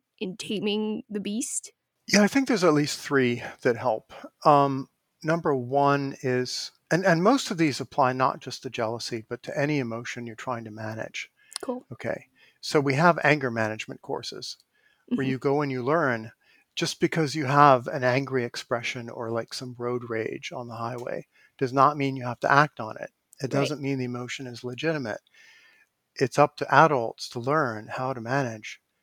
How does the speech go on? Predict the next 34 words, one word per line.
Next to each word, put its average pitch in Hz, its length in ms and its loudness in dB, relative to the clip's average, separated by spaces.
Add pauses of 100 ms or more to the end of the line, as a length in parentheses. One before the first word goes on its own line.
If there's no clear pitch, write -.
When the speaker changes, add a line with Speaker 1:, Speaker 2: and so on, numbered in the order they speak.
(240)
Speaker 2:
anger, 120 380 -6 (540)
Speaker 1:
Mm-hmm. 233 200 -2
Speaker 2:
right? 117 220 -6 (500)
And 143 100 2
if 147 160 -6
you 180 60 -4
go 180 160 4
to 180 100 0
work 160 360 2
and 131 140 -2
there's, 131 220 -6
like, 135 220 0
a 123 60 -4
hierarchy 139 580 -4
and 123 120 -10
people 143 280 -12
d-, 143 180 -8
make 139 220 -8
different 143 260 -6
amounts 127 300 -6
of 131 60 -8
money 139 340 -2
and 120 120 -6
have 120 180 -8
different 127 280 -12
amounts 120 240 -10
of 117 80 -14
status, 139 640 -4
you 139 80 -6
learn 131 220 -4
to 131 80 -10
manage 127 360 -4
your - 120 -6
envy 156 440 -4